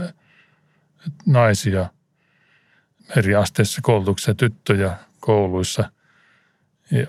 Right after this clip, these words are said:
suuret määrät, kyllähän heille tietysti siitä jäi varmasti hyvät muistot ja ehkä he, he sitten pystyvät sitä saamaan se koulutusta jatkossa sitten hyödyntämään jollakin tavalla elämässään.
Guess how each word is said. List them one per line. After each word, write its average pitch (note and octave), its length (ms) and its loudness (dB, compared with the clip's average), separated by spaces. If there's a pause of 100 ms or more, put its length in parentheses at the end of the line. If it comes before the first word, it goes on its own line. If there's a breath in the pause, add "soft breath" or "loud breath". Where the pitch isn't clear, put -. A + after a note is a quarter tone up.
suuret G2+ 440 0
määrät, F#2 440 2 (120)
kyllähän F#2 480 -2
heille G2 220 2
tietysti - 460 -2
siitä G#2 300 0
jäi G2+ 260 2
varmasti G2+ 420 0
hyvät G#2 280 2
muistot A2 520 0
ja C3 140 -2
ehkä - 260 -4
he, G2+ 120 0 (1120 soft breath)
he G#2+ 60 2
sitten - 400 -2 (360)
pystyvät G#2 480 2
sitä G#2 360 2
saamaan G2+ 360 2
se - 120 -4
koulutusta G#2 480 0
jatkossa - 420 -2
sitten - 220 -2
hyödyntämään E2+ 560 0
jollakin A2+ 320 -4
tavalla F#2+ 280 0
elämässään. F2 580 -2